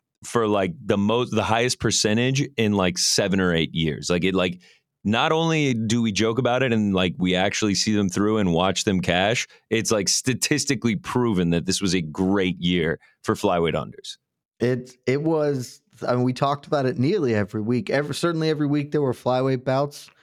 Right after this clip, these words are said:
Speaker 2: It, I, frankly, it is probably the single bet that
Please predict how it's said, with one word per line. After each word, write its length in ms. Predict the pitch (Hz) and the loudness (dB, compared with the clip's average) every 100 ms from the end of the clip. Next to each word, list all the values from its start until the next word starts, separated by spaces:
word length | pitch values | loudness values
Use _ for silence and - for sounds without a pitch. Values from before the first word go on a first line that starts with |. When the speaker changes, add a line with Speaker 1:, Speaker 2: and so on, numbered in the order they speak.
| _ _ - | _ _ 0
Speaker 2:
It, 300 | 135 127 - _ _ _ _ - | 0 -2 -8 _ _ _ _ -4
I, 400 | 113 120 127 - - 95 | 0 0 0 -4 -10 -10
frankly, 640 | - 123 139 185 185 185 - | -2 0 2 0 0 -2 -2
it 140 | 143 | 0
is 120 | 135 113 | 0 -2
probably 600 | 156 143 143 131 131 113 | 0 0 0 0 0 0
the 240 | 120 131 | 0 -2
single 480 | - - 139 135 127 | -4 -4 -2 0 0
bet 400 | 117 120 135 - 117 | 0 0 -2 -8 -4
that 340 | 117 110 | 0 0